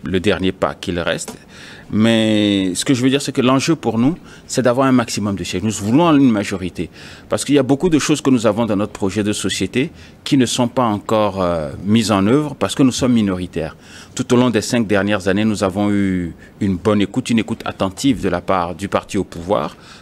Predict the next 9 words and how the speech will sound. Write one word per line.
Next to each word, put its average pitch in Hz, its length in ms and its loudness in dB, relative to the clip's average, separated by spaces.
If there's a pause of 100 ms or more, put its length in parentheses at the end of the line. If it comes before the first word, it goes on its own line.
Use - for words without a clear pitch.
avec 95 240 -4
lequel 98 240 -2
nous 95 160 -2
avons 90 160 -2
travaillé, 87 520 -2
nous 98 180 -2
avons 87 180 0
discuté. 131 600 -4 (680)
Et 98 400 2